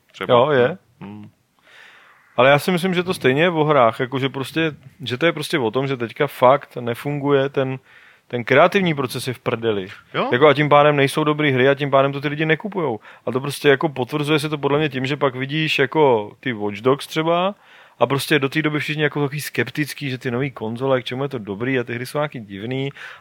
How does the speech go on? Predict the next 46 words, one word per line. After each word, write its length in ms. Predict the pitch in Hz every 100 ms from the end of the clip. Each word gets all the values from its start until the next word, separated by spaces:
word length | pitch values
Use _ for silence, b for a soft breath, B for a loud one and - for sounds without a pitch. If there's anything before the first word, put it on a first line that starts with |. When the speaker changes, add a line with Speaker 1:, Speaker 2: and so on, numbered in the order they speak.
| _
Speaker 2:
A 60 | 101
já 80 |
už 120 | 143 160
radši 220 | 156 170
hraju 220 | 175 151
na, 160 | 104 101
já 140 | 110
už 120 | 139
taky 180 | 175 -
moc 140 | 294 277
nehraju, 240 | 220 185
já 80 | 143
jsem 140 | 131
letos 240 | 123 127 139
prostě 260 | 151 -
si 100 | 139
pořádně 320 | 143 135 147 139
neužil 260 | 139 147
žádnou 280 | 147 143 156
hru, 120 | 180
mě 80 | 175
to 60 | 139
fakt 160 | 143
jako 140 | 131 151
nebaví. 400 | 160 190 143 113 b b b
Prostě 180 | - 135
ty 120 | 139
hry 160 | 135 151 -
prostě 300 | - - 156
za 100 | 147
to 100 | 160
nes-, 180 | 180 - _
jako 220 | 139 -
nic 220 | 156 175
extra, 340 | 214 - 226 180
to 100 | 165
je, 60 | 151 B B _
tisíckrát 500 | 151 190 - 165 160
už 80 |
jsem 100 | 160
to 100 | 160
viděl, 220 | 151 160 170
je 60 |
to 100 | 156
prostě 200 | 156 180
nuda. 340 | 175 202 175